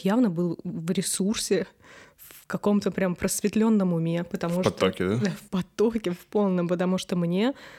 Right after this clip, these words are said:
Speaker 1: э, зачастую очень далеко до того, о чем я сама же пишу. Очень такое часто. У тебя бывает такое, что ты понимаешь, что ты далек от своих песен?
Speaker 2: Да, конечно, я даже писал об этом пост, типа, в Инсте, что:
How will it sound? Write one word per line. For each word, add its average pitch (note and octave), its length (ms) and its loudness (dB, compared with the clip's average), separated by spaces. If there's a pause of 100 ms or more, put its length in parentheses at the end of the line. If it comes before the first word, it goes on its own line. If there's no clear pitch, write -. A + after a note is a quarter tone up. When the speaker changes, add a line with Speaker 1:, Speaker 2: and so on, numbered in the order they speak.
(140)
Speaker 1:
э, F#3 180 0
зачастую F3 560 -2
очень G3+ 320 0
далеко F3+ 400 0
до F3 140 -8
того, F3+ 440 -4 (340)
о F3+ 100 -8
чем G3 260 0
я F3+ 160 0
сама F3+ 340 0
же F3 120 -4
пишу. F3+ 520 -4 (800)
Очень - 280 -4
такое F3 220 -4
часто. - 280 -6
У - 20 -2
тебя F#3 140 0
бывает F#3 360 0
такое, G3 240 -2
что - 200 -6
ты E3+ 120 -6
понимаешь, E3+ 360 -4
что - 180 -8
ты E3 180 -6
далек E3+ 380 -2
от E3 120 -8
своих E3+ 260 -6
песен? F#3 360 -8 (560)
Speaker 2:
Да, G2+ 340 0
конечно, G#2 420 -4
я F#2+ 60 0
даже G2+ 180 2
писал A#2 200 2
об A2 100 4
этом A2+ 200 -2
пост, - 500 -2
типа, - 220 -6
в G2+ 80 0
Инсте, G2 500 0
что: F#2+ 560 0